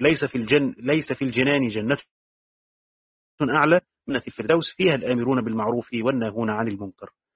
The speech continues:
خالدين فيها لا يبغون، لا يطلبون عنها حولا،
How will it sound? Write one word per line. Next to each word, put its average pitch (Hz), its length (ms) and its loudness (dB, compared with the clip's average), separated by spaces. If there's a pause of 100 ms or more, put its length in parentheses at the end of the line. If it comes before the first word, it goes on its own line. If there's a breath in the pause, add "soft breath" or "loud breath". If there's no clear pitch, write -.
(240)
خالدين 117 560 4
فيها 147 380 2
لا 139 160 6
يبغون، 117 480 2
لا 117 340 0
يطلبون 123 720 2
عنها 117 520 0
حولا، 113 560 4